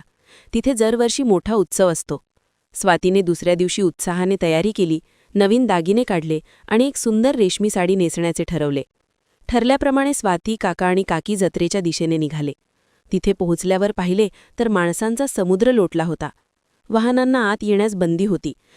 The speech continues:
त्यामुळे त्यांना लांबूनच चालत जावे लागले. गर्दीत स्वाती एका हाताने आपला पदर सावरत आणि दुसऱ्या हाताने गर्दीतून वाट काढत काकीच्या मागे चालत होती.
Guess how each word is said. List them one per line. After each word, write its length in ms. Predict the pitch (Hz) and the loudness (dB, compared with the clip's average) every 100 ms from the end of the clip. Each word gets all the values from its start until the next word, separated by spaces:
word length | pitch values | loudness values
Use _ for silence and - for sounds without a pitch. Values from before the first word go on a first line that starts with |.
| _ | _
त्यामुळे 300 | 247 240 254 277 | -2 2 2 2
त्यांना 200 | 254 254 | 0 2
लांबूनच 500 | 220 170 175 214 269 | 2 2 2 2 0
चालत 240 | - 170 180 175 | -2 2 2 0
जावे 240 | 160 156 | -2 -2
लागले. 280 | 147 143 143 _ _ _ _ _ - 180 | -2 -4 -8 _ _ _ _ _ -4 2
गर्दीत 380 | 185 175 220 | 2 2 -4
स्वाती 340 | - 185 160 202 | -2 -2 0 0
एका 220 | 190 196 | 0 0
हाताने 340 | 190 170 180 | -2 -2 -2
आपला 240 | 190 180 202 | -2 -2 -2
पदर 240 | 185 160 185 | 0 0 0
सावरत 420 | - 170 190 220 - _ - | 0 0 0 -2 -8 _ 0
आणि 180 | 226 | 2
दुसऱ्या 300 | 220 208 247 | 2 0 -2
हाताने 340 | 247 240 247 254 | -2 0 0 2
गर्दीतून 480 | 202 170 196 233 226 | 2 2 0 0 0
वाट 260 | 165 165 | 0 -2
काढत 280 | - 180 220 - | -2 -2 -2 -2
काकीच्या 400 | 160 - 185 208 | -4 -4 -4 -2
मागे 280 | 175 156 | 0 0
चालत 340 | 185 165 147 - | -2 -2 -2 -4
होती. 220 | 147 147 | -6 -8